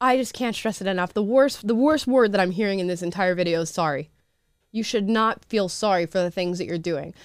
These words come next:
Especially, just as a note, you guys saw that recipe. It's not salsa. <laughs> It's like, it's certainly not.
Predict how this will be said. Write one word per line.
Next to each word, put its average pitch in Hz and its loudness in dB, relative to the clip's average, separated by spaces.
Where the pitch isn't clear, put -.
Especially, 220 -2
just 285 -6
as 208 -2
a 196 -6
note, 202 -2
you 254 0
guys 381 2
saw 226 4
that 202 0
recipe. 190 -2
It's - -6
not 349 6
salsa. 254 0
<laughs> - 0
It's 370 4
like, 330 0
it's 349 -2
certainly 320 0
not. 240 2